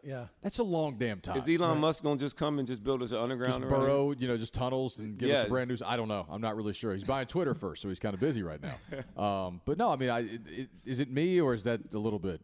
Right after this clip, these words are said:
Speaker 2: you know, that's crazy. Sixteen years to finish the light rail.
Speaker 1: Uh, I mean, it'll be here before you know it.
Speaker 2: <laughs> Oh, come on.
Speaker 1: It's
Speaker 2: Sixteen
Speaker 1: ser-, I'm
Speaker 2: years?
Speaker 1: serious.
Speaker 3: <laughs>
Speaker 1: Ti-, eh,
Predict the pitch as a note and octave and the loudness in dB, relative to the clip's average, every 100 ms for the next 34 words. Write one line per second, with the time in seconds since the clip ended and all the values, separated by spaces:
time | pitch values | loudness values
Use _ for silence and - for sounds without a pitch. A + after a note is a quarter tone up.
0 | - F2+ D2+ C2 - - - - G#2+ - | -12 -10 -10 -12 -14 -20 -14 -10 -4 2
1 | F#3 A2 - - - D3 - C#3+ A#2+ A#2 | 2 0 -8 -20 -4 -4 -2 -2 0 0
2 | D#2 - F#2+ F#2 - F2 A1 A#1+ - _ | -2 -6 -6 -6 -6 -8 -8 -10 -16 _
3 | _ - - _ B2 B2+ C#3 C#3 C3+ A#2+ | _ -14 -14 _ -16 -12 -10 -10 -12 -12
4 | B2 A2+ G#2+ F2+ - - C#3+ B2+ B2+ A#2 | -12 -14 -14 -18 -20 -12 -10 -8 -8 -10
5 | A2 B2 A2 A2 A2 A2 _ - G#3+ D#3+ | -14 -14 -14 -12 -14 -16 _ 4 4 4
6 | - C#3 - D3+ C3+ A2 D#3 D#3 C#3+ E3 | -2 -8 -10 -10 -10 -12 -8 -4 2 4
7 | E3+ F#3+ D3 C#3 E3 D#3+ F3 D3 - - | 4 2 -2 -2 -2 -2 -2 -2 -2 2
8 | - - E4+ D#4+ C#4+ D#3+ D#3 C3+ C3+ | 2 2 -2 2 4 4 -2 -6 -8